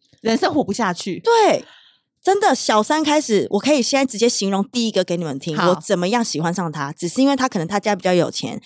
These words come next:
Speaker 2: 他中午的午餐妈妈都送麦当劳给他，然后就会有小鸡翅的那个小鸡翅膀，然后我可能渴-，那个渴望的眼神一直看着他，他就说：“那”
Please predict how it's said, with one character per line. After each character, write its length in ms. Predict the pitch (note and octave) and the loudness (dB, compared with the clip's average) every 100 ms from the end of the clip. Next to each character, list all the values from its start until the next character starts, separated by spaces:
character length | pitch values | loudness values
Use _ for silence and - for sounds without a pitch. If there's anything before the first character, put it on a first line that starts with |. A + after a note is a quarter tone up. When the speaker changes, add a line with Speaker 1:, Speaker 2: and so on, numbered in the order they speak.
| - | -10
Speaker 2:
他 120 | - B3+ | -6 -4
中 260 | - B3+ | 0 0
午 120 | B3+ | 0
的 100 | E3+ | -2
午 160 | - D#3+ | -2 -2
餐 180 | D3+ G3 | -2 -2
妈 140 | F#3+ | 0
妈 160 | F3+ F#3+ | 0 0
都 100 | F#3 | 0
送 200 | F#3+ F#3+ | -2 -4
麦 120 | F#3 | -4
当 160 | D#3+ D3 | -4 -6
劳 80 | |
给 140 | C#3 G#2+ | -8 -12
他， 320 | - C3 C3 - _ _ | -12 -10 -10 -14 _ _
然 120 | - F3 | -6 -2
后 20 | |
就 100 | A#3+ | 2
会 80 | A#3+ | 2
有 40 | |
小 180 | - C3+ | 0 -4
鸡 180 | - G3 | -6 -8
翅 200 | - F#3+ | -6 -4
的 80 | |
那 100 | D#3 | -4
个 80 | E3 | -6
小 220 | D#3 C3+ B2 - | -8 -8 -10 -14
鸡 140 | - F3+ | -8 -8
翅 160 | - | -6
膀， 240 | F3 - - _ _ _ | -6 -8 -12 _ _ _
然 100 | F#3 | -4
后 220 | C4 C#4 _ _ - | -2 -2 _ _ -4
我 120 | A#3+ | -2
可 160 | - | -2
能 200 | F3 F3 F#3+ _ _ | -2 -4 -6 _ _
渴-， 340 | - G#3 F#3 - _ | -8 -2 -2 -4 _
那 120 | D4 | -4
个 80 | C#4+ - | -4 -6
渴 240 | - F#3 | -4 0
望 180 | G#3+ C4+ | 0 0
的 100 | G#3 | -2
眼 220 | E3+ D#3+ | -2 -4
神 260 | - D3+ D#3+ | -4 -6 -6
一 100 | C4+ | -6
直 140 | - | -4
看 320 | G#3+ - B3 A3+ | -4 -2 2 2
着 120 | G3+ | 2
他， 140 | G3+ | 0
他 140 | G#3 C4 | -2 0
就 120 | C4+ | 0
说 160 | C4+ C4 - - | 0 -4 -10 -14
：“那” 180 | C#4+ D4 | -4 -2